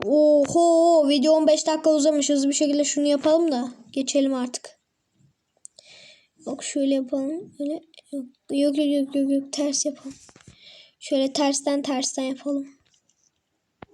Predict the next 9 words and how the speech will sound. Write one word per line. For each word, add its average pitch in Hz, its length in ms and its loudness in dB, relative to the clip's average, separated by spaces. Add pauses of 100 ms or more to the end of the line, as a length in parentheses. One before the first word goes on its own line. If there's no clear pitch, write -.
(2250)
Hadi 294 180 -6
bakalım. 294 440 -2 (2500)
Evet, 277 260 -4
tersten, 294 520 -6
tersten 277 760 -2
olacak 277 460 2
ama 262 200 0
ters, 262 580 -4
ters. 262 680 -6